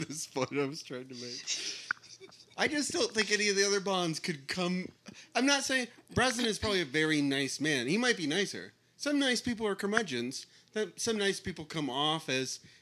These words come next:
you know, a little rough around the edges, but they're very nice. They just maybe aren't very sociable or,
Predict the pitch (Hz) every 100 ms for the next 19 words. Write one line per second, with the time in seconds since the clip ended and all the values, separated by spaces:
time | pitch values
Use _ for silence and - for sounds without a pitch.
0 | _ 294 196 165 143 135 123 127 123 117
1 | 113 113 156 175 208 196 170 139 123 107
2 | 107 147 - - - 180 165 - 143 139
3 | 127 120 120 127 117 123 104 98 110 107
4 | 127 147 95